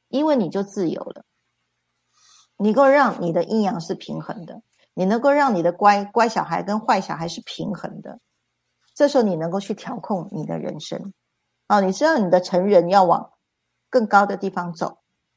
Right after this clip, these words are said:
这你就能够去驾驭你的人生。啊，这个是宇轩从第一，第一集开始一直在强调，就是你要能够去驾驭你这个载体。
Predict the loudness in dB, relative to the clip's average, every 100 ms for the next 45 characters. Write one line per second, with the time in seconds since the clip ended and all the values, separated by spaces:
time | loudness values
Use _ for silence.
0 | _ _ -4 0 0 0 0 0 -4 -6
1 | -10 -4 -2 -2 -2 -4 -6 -8 -8 -10
2 | -14 -14 -18 _ _ _ -6 -4 0 0
3 | -2 0 2 4 2 -2 -6 _ _ -6
4 | -2 0 0 0 0 0 0 0 -2 -6
5 | -4 0 0 0 -2 0 -2 -2 -6 -6
6 | -4 -2 -2 -4 -8 -4 -4 -2 -4 -4
7 | -4 0 0 2 0 -2 -4 -4 -2 0
8 | 0 -2 -4 -4 -4 -2 -2 -4 -10 -14